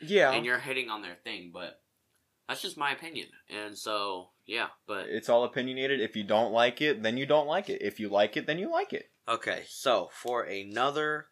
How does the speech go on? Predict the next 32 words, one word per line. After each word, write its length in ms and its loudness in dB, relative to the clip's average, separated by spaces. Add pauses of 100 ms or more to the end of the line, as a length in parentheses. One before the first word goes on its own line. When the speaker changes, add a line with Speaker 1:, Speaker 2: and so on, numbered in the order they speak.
Speaker 2:
question, 1000 -4 (680)
say 360 -4
you 140 -8
had 240 -2
a, 200 -4
um, 420 -4
say 180 -4
you 120 -6
had 160 -2
a 60 -4
partner, 640 -6 (400)
uh, 360 0
boyfriend, 540 -4
girlfriend. 440 -6
For 80 -8
you, 220 0
it'd 100 -2
be 120 0
a 60 -4
girlfriend 540 -6 (500)
because 280 -6
you're 160 -4
a 80 -6
dude. 360 -4
Unless 280 -2
you 60 -4
like 220 0
dudes, 400 -2
I 120 4
don't 220 -2
judge 260 -2
you. 240 -6